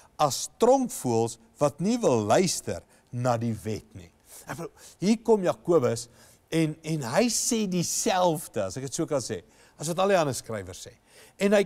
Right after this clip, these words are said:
hy kan nie anderster as om naaste liefde in te bring nie. Hier is my en jou uitdaging. Hoe lyk ons Christendom vandag teenoor hoe dit gelyk het in Jakobus se tyd, né?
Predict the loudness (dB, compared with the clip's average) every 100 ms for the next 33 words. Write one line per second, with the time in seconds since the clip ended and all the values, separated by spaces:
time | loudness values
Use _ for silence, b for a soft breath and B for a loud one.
0 | 0 -4 0 2 4 4 2 2 0 2
1 | 0 0 2 2 0 -12 _ _ _ -12
2 | -2 2 2 0 -4 -4 -2 -2 -4 -8
3 | -8 -6 -6 -6 -6 -4 -6 -10 _ _
4 | -2 -2 0 0 0 0 4 6 4 2
5 | -4 -18 _ b b b b _ 2 4
6 | 4 2 0 -4 -6 -4 -4 -2 -2 -2
7 | -6 -10 -6 -8 -8 -6 -6 -6 -10 -14
8 | -20 _ _ b b b b 0 2 2
9 | 4 4 2 0 0 0 -2 -6 -6 -6
10 | -6 -4 -4 -4 -10 -12 -16 -18 _ -6
11 | -6